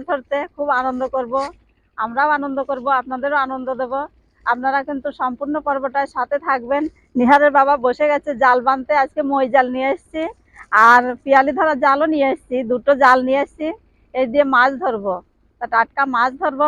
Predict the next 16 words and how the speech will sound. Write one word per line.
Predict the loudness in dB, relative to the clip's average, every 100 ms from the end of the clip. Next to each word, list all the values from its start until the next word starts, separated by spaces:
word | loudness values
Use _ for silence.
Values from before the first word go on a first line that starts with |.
| 0
মাছ | -2 -2
ধরলে | -4 -4 -2
যে | -4 -2
কি | 0 0
আনন্দ, | -2 -4 -2 -2 -4
সে | -2 0
আনন্দ | 0 -2 -4 -4
তো | -8 -2
ভাগ | -2 0
হয় | -4 -4 -4
না। | -6 -8 _ _ _ _ _
তা | -6 -6
আজকে | -4 -6 -4
ধরবো, | -6 -2 -2 -2 -8 _ _ _ _ _ 4
তা | 4 8
জাল | 8